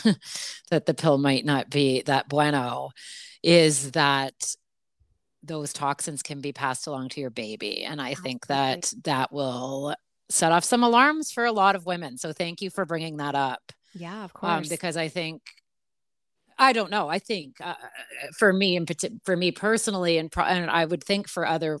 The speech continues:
Speaker 1: for other women, you're thinking more about your own body and your own cycle and your own this and your own that. You're,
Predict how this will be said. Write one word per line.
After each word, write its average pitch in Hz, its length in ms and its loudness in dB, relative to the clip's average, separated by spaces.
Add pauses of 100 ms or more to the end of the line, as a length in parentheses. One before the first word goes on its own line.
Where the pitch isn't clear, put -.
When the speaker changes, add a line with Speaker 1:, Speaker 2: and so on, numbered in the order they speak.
(100)
Speaker 1:
for - 160 -6
other 160 280 -2
women, 190 340 0
you're 160 140 0
thinking 170 340 -2
more 156 180 0
about 147 260 2
your 151 200 -6
own 147 680 2 (760)
body 156 680 4
and 143 100 -8
your 143 200 -12
own 156 360 -8
cycle 156 380 -4
and 147 100 -6
your 151 140 -10
own 156 220 -6
this 151 180 -2
and 160 80 -8
your 151 100 -4
own 139 180 -6
that. 160 380 2
You're, 156 160 -4